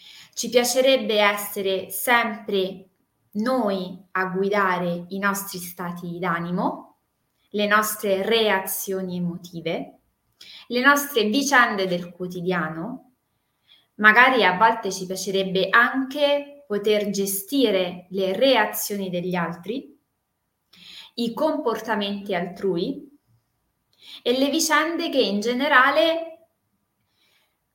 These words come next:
accadono nella nostra vita e in quella delle persone che ci circondano.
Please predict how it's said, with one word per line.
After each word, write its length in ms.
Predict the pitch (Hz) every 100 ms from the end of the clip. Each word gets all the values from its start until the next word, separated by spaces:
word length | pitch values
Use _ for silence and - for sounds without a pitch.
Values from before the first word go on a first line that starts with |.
| _ -
accadono 640 | 233 - 302 208 185 180
nella 440 | 185 247 330 233 190
nostra 420 | 190 - - 294
vita 440 | 294 311 339 330
e 80 | 220
in 160 | 247 269
quella 260 | 262 269
delle 260 | 254 214 196
persone 440 | 254 254 - 208
che 180 | 226 220
ci 140 | - 190
circondano. 1000 | - 180 175 - 160 160 165 165 165